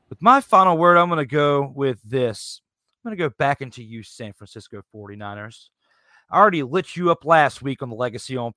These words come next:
Fire, and I look forward to seeing what my guys have to see,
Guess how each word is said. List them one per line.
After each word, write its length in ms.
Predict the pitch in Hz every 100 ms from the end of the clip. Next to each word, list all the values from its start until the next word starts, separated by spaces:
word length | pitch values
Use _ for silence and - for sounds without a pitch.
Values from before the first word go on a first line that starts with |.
| -
Fire, 400 | 127 104 95 - _
and 100 | 131
I 80 | 165
look 220 | 139 117 _ _
forward 360 | 190 196 202
to 40 | 156
seeing 300 | - 175 170
what 100 | 160
my 140 | 156
guys 300 | 135 151 147
have 180 | 143 143
to 60 | 127
see, 420 | - 151 151